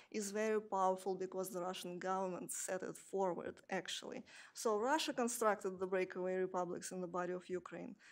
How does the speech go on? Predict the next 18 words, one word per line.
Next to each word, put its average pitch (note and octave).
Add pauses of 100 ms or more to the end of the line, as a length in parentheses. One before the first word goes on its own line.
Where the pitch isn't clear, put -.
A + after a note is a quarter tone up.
(180)
so-called G#3+
L G#3
P G#3
R G#3+
and G3 (140)
D F#3+
P G#3
R F#3
republics, A#3+
as G3+
we G#3+
all A3
know, A3+
Luhansk G#3+
People's A#3+
Republics A3+
and F#3
the F#3